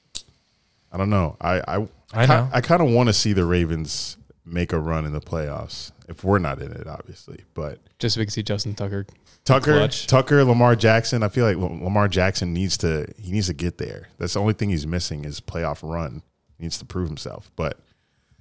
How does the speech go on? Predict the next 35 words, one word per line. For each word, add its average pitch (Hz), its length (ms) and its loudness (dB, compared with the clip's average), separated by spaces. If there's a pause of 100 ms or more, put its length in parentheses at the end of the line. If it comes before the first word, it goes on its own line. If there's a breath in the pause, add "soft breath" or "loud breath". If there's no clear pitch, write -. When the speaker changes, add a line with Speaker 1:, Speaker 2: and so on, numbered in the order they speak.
(140)
Speaker 1:
with 98 200 0
the 95 120 2
overthrows 98 560 2
that 92 80 -2
he's 80 120 -4
still 95 220 -2
making, 76 500 -8 (180)
I'm 78 120 -10
wondering 87 320 -4
if, - 400 -14 (560)
if 69 120 -16
that's 80 220 -6
just - 160 -6
gonna 78 140 -6
continue 82 600 -6 (320)
and 82 100 -12
he's 73 140 -10
not 80 180 -8
gonna 80 140 -10
get 80 180 -8
any 71 80 -10
better 78 360 -6
at 73 200 -10 (300)
his 85 120 -14
pass 80 320 -8
accuracy. - 580 -12 (800)
But 73 240 -8 (300)
we 78 60 -18
shall - 200 -8
see. 80 340 -4 (1040 soft breath)
And 117 100 6
then 127 80 8
tonight, 127 460 4
Raiders, 123 580 6
Chiefs. - 960 2